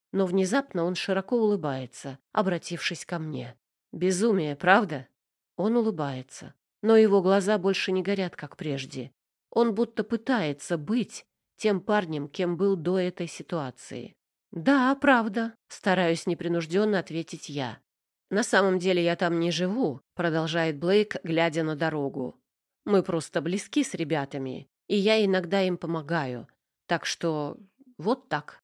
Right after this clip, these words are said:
У Брока проблемы. Он здорово тебя напугал, да?" "Да", выдавив улыбку, отвечаю я. "Но я в порядке". Что ж, похоже, он ещё и добрый парень,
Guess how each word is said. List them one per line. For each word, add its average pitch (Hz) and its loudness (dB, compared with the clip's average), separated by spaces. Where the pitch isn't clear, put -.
У 196 6
Брока 240 4
проблемы. 131 -6
Он 208 4
здорово 202 2
тебя 185 0
напугал, 156 -2
да?" 180 -2
"Да", 277 2
выдавив 160 -4
улыбку, 165 -6
отвечаю 147 -8
я. 143 -8
"Но 254 2
я 320 4
в - -10
порядке". 175 -4
Что - -6
ж, - -8
похоже, 165 -2
он 175 2
ещё 175 0
и 180 4
добрый 180 0
парень, 180 -2